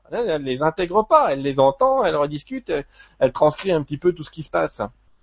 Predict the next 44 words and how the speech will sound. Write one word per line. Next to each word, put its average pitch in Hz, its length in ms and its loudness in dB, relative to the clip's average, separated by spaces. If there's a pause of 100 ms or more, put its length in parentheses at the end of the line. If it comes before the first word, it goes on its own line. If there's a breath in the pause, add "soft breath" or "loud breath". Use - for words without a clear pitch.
(1080 soft breath)
Mais 120 60 -8
si - 180 -2
on 208 60 4
l'intègre, 180 540 2
si - 140 -8
on 135 80 -4
veut 214 300 0
l'intégrer, 180 760 0
alors 135 240 0
à - 20 -6
ce 131 100 -10
moment-là, 131 320 0
déjà, 113 220 -6
faut - 120 -16
être - 60 -14
protégé, 113 360 -10
évidemment, 110 360 -6
par - 140 -14
sa - 100 -4
propre 110 280 -6
flamme 107 220 -6
violette. 170 240 -4
Donc, 117 140 -6
je 110 80 -10
dis 110 100 -8
encore 104 220 -10
merci, 113 240 -8
merci, 110 300 -10
merci, 107 280 -12
merci, 110 280 -10
merci 107 260 -8
Saint-Germain 110 420 -8
de 107 80 -12
m'avoir 101 280 -6
initié 107 320 -2
à 104 40 -4
tous - 140 -10
les 107 80 0
niveaux 113 220 2
qui 110 120 -10
vont 107 140 -2
bien 110 160 -2
pour 104 160 -12
cela. 240 300 4